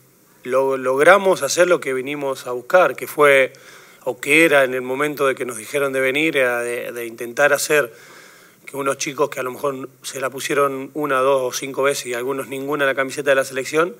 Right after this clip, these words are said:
se la pongan, vean lo que es jugar con esta camiseta, porque no, no, no, no, no pesa lo mismo la camiseta de Argentina que otras, y hoy han demostrado que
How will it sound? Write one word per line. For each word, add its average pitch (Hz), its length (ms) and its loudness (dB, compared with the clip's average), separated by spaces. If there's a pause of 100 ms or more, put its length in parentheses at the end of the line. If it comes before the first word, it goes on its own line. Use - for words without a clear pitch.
(500)
se - 140 -12
la 123 140 -6
pongan, 185 540 6
vean 147 260 2
lo 131 140 -4
que 143 80 -2
es 143 80 -2
jugar 139 300 0
con 127 100 -2
esta 135 180 -6
camiseta, 139 560 -4 (360)
porque 113 300 -6
no, 113 500 -6 (560)
no, 113 160 -10
no, 110 200 -10
no, 110 200 -12
no 120 160 -4
pesa 127 320 2
lo 131 100 0
mismo 139 240 -6
la 120 100 -2
camiseta 120 340 -6
de 127 40 2
Argentina 123 460 -8
que 123 140 -2
otras, 151 420 -4 (800)
y 123 80 -6
hoy 143 140 0
han 120 120 -6
demostrado 120 580 -2
que 110 420 -12